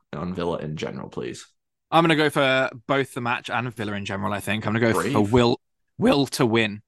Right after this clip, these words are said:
Speaker 2: because I think
Speaker 1: Okay.
Speaker 2: that's what sums up Villa so much at the moment. Like, Fulham was a good example. Like,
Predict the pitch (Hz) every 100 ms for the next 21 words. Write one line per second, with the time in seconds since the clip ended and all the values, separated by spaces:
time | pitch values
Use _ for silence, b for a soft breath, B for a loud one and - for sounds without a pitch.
0 | _ _ _ _ _ - 120 127 131 120
1 | 143 135 139 139 156 - 160 139 120 123
2 | 107 120 110 - 101 101 - 107 101 101
3 | 101 104 104 - 123 117 110 104 101 101
4 | 101 98 101 101 98 104 - -